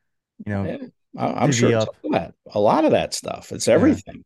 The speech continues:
Speaker 2: you know, it's all that stuff rolled into one big thing. So, like I said, Lurie, not a rash, uh, doesn't make brash or rash decisions. He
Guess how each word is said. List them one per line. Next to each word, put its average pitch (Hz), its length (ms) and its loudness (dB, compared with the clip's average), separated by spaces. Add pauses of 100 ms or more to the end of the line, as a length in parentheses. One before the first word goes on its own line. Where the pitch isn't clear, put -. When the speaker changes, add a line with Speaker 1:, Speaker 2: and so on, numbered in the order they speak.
(160)
Speaker 2:
you 101 80 -8
know, 104 160 0
it's 117 160 -2
all 131 240 6
that 151 160 4
stuff 131 340 4
rolled 110 300 6
into 113 240 2
one 104 220 -2
big 98 260 -6
thing. 95 260 -6
So, 107 480 -6
like 98 260 -6
I - 40 -14
said, 98 180 -2
Lurie, 110 420 2 (640)
not 107 180 0
a 113 40 2
rash, 113 420 2
uh, 92 380 -4 (420)
doesn't 113 260 -2
make 110 220 -2 (100)
brash 98 460 -2
or 85 100 -6
rash 98 360 -2
decisions. 104 640 -6
He 87 160 -14